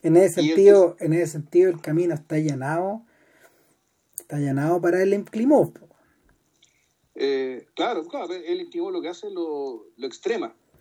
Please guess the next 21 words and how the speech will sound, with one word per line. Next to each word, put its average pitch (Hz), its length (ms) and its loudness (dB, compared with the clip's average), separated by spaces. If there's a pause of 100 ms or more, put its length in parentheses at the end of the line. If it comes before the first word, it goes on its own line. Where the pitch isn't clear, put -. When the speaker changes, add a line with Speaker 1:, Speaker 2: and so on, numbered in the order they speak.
(140)
Speaker 2:
¿cachai? 339 420 -6
Speaker 1:
Y 240 40 -16
yo 247 100 0
me 302 40 6
Speaker 2:
Lo 339 60 6
Speaker 1:
acuerdo 349 220 8
que 320 120 4
Speaker 2:
extrema 220 300 -2
y, 330 240 -6
y 156 40 -6
extrema 196 400 -6
al 185 100 -8
nivel 175 300 -2
de, 170 160 -2
claro, 139 220 -4
y, 131 260 -14
y 135 100 -10
la 127 140 -6
victimización, 127 840 -8
es 131 100 -14
decir, - 340 -6